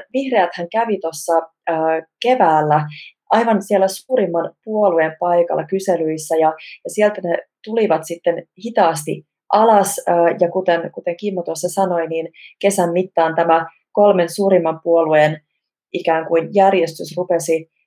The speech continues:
ää, aika lailla hahmottumaan ja säilyi nyt aina tuonne vaalituloksen asti. Tosin konservatiivit eli C D U, C S U onnistuivat vielä hieman kirimään sitä, ää, demareiden etumatkaa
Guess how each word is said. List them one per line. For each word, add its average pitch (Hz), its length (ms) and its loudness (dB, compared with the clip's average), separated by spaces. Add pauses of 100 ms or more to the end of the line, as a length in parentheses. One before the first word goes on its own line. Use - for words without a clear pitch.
(100)
ää, 165 180 -2
aika 196 220 2
lailla 170 200 0
hahmottumaan 160 760 -2
ja 165 80 -6
säilyi 160 420 0
nyt 156 180 -8
aina 160 300 -2
tuonne 156 320 -2 (280)
vaalituloksen 170 760 0
asti. 175 380 -4
Tosin 165 360 2 (280)
konservatiivit 165 840 0
eli 160 380 0
C 170 180 2
D 160 180 -2
U, 156 120 -6
C 156 80 -12 (240)
S 151 100 -12
U 160 140 -6
onnistuivat 165 680 -4
vielä 160 300 -2
hieman 165 480 0
kirimään 147 500 -4
sitä, 156 220 -2 (540)
ää, 156 260 0 (680)
demareiden 156 640 2
etumatkaa 151 840 -2